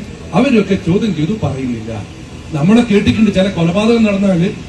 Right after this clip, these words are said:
കൊലപാതകത്തിന് ഉപയോഗിച്ച കത്തി കസ്റ്റഡിയിൽ എടുക്കുക, കൊലപാതകം വെറുതെ വിടുക. ആ രീതിയിൽ ഈ പോവാട് കസ്റ്റഡിയിൽ എടുത്തു, ഇവരെ വെറുതെ വിട്ടു. ഞാൻ ചോദിക്കട്ടെ, എല്ലാവരും ചോദിച്ച പോലെ ഈ പരിപാവനമായ അശോക സ്തംഭമുള്ള തൊപ്പി വെച്ച് ഈ നാണം കെട്ട പണിയെടുക്കാൻ ഉളുപ്പുണ്ടോ പോലീസുകാരെ നിങ്ങൾക്ക്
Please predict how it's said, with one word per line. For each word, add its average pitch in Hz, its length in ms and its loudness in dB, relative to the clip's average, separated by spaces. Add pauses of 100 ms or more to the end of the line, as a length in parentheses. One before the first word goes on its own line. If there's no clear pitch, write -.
(300)
കൊലപാതകത്തിന് 254 800 2
ഉപയോഗിച്ച 220 380 6
കത്തി - 420 0
കസ്റ്റഡിയിൽ 190 260 2
എടുക്കുക, - 220 -4 (280)
കൊലപാതകം 214 480 4
വെറുതെ 160 200 0
വിടുക. 117 160 -8 (560)
ആ - 20 6 (120)
രീതിയിൽ 240 380 8
ഈ - 20 2 (100)
പോവാട് 285 400 6 (100)
കസ്റ്റഡിയിൽ 240 320 -2
എടുത്തു, 160 240 -4 (180)
ഇവരെ 233 240 4
വെറുതെ 196 220 0
വിട്ടു. 147 200 -6 (360)
ഞാൻ 240 120 4 (120)
ചോദിക്കട്ടെ, 196 460 4
എല്ലാവരും 208 300 2
ചോദിച്ച 170 260 4
പോലെ 151 160 0 (300)
ഈ 254 40 8 (160)
പരിപാവനമായ 196 760 2 (120)
അശോക 208 280 2
സ്തംഭമുള്ള 175 340 0 (120)
തൊപ്പി 175 280 4 (100)
വെച്ച് 160 220 0 (300)
ഈ 254 40 10 (180)
നാണം 196 320 4
കെട്ട 196 140 0 (100)
പണിയെടുക്കാൻ 165 420 0 (280)
ഉളുപ്പുണ്ടോ 247 580 8 (120)
പോലീസുകാരെ 202 680 4
നിങ്ങൾക്ക് 233 300 4